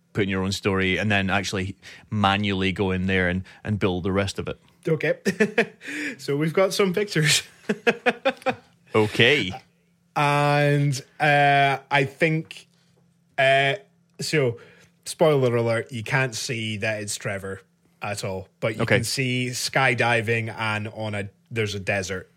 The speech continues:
Speaker 2: sort of thing.
Speaker 1: You know what? We didn't say
Speaker 2: Yeah.
Speaker 1: desert. We said Tatooine. That's quite, quite impressive, I suppose.
Speaker 2: That is very impressive. Like, uh, I wish I could s-, oh, I know, I can save that. Yes. Okay, right, I'll download that image. That's probably the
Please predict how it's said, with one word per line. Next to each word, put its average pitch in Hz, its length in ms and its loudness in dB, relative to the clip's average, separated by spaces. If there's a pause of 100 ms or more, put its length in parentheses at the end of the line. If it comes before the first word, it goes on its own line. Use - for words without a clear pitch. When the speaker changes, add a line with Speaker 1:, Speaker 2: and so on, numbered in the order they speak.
(220)
Speaker 2:
sort - 240 -14
of - 80 -14
thing. 92 280 -12 (260)
Speaker 1:
You 180 80 -2
know 240 80 -2
what? 240 240 0 (220)
We 220 120 0
didn't 233 220 0
say 185 200 6
Speaker 2:
Yeah. 120 60 6
Speaker 1:
desert. 147 380 4 (120)
We 151 120 0
said 156 220 2
Tatooine. 127 420 4
That's 143 180 -2
quite, - 320 0
quite 98 200 0
impressive, - 400 -6
I - 40 -8
suppose. - 400 -12
Speaker 2:
That 170 260 4
is 160 100 2
very 170 220 4
impressive. 107 540 0
Like, 98 380 -6
uh, 113 380 0
I 113 80 -8
wish 127 220 -4
I 135 40 -12
could 117 120 -14
s-, - 300 -16
oh, 165 220 4
I 170 80 4
know, 170 160 6
I 165 100 6
can 156 240 0
save 190 200 0
that. 110 240 0
Yes. 139 480 -4 (500)
Okay, 110 220 0
right, 107 140 -2
I'll 113 100 0
download 117 340 2
that 101 200 -4
image. 101 360 -6
That's 113 160 -2
probably 110 280 0
the 104 140 -2